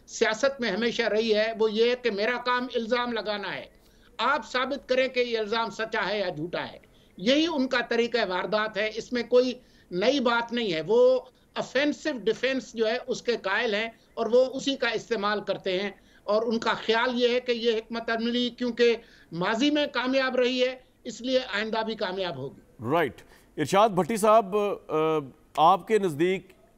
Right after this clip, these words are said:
Speaker 2: आर्मी एक्ट जो है अब उन पे तो लग ही रहा है जिनके चेहरे नज़र आ रहे हैं, लेकिन क्योंकि इसमें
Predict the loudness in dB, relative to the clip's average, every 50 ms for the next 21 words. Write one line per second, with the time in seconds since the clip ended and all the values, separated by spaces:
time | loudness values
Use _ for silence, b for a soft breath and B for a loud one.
0 | 0 2 4 4 4 4 2 0 -2 -2 -4 -4 -2 -2 -2 -2 -4 -6 -6 -4
1 | -2 0 0 -2 -2 -4 -6 -10 -14 _ -4 -2 -2 -2 -2 -2 -2 -2 -2 -2
2 | -2 0 0 2 2 4 4 4 2 2 2 0 0 -2 -4 -4 -2 -2 0 0
3 | 0 0 -2 -2 0 0 0 0 -2 -2 -4 -4 -6 -10 b b b b b b
4 | b b -4 -2 -2 -2 -4 -6 -6 -2 -2 0 0 -2 -4 -4 -4 -2 -2 -2
5 | -2 -4 -6